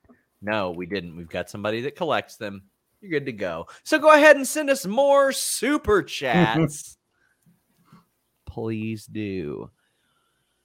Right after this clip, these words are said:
Speaker 1: Ah, C M Punk promo. He comes out, and it is, it, that reaction's getting a little lighter, a little lighter. But, uh, this crowd was not good tonight anyway, which is, you know,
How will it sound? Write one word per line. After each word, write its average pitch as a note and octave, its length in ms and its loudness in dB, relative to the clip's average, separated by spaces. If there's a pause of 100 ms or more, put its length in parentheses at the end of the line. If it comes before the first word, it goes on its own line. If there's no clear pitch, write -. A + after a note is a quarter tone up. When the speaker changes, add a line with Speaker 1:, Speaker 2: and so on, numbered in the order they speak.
(540)
Speaker 1:
Ah, D3+ 420 -2
C F3+ 260 -4
M C#3+ 160 -2
Punk C#3 380 -2
promo. C3 680 0 (360)
He A#2 140 -12
comes C#3+ 340 -4
out, A2 400 2 (180)
and G#2+ 300 -8
it G#2 100 -8
is, G#2+ 380 -4
it, A#2+ 180 -12 (1000)
that - 160 -20
reaction's C#3 580 -8
getting G3 200 -14
a C4+ 60 -12
little F#4 400 -8
lighter, D#3+ 540 0 (160)
a C4 40 -20
little B3 240 -4
lighter. D#3+ 560 -2 (520)
But, D3 380 0
uh, C3+ 160 0
this C#3+ 160 -8
crowd C3 340 0
was A2 140 -6
not G#2 320 -10
good F#2+ 240 -4
tonight F2 480 -8 (100)
anyway, E2+ 500 -10
which E2+ 260 -12
is, - 280 -14
you A2+ 140 -8
know, F2 300 -8